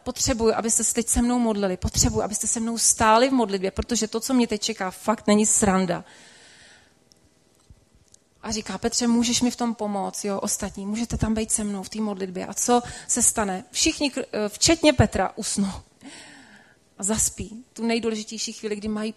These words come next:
pomoct svýmu příteli v modlitbě a podpořit ho.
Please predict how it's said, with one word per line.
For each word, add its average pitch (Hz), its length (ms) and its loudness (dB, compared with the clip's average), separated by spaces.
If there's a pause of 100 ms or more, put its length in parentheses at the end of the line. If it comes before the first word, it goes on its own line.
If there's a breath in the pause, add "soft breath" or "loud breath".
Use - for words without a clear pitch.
pomoct 233 380 0
svýmu 220 440 0 (360)
příteli 208 540 -2 (1040)
v 202 80 -14
modlitbě 208 460 -4
a - 60 -12
podpořit 208 540 -2
ho. 185 160 -14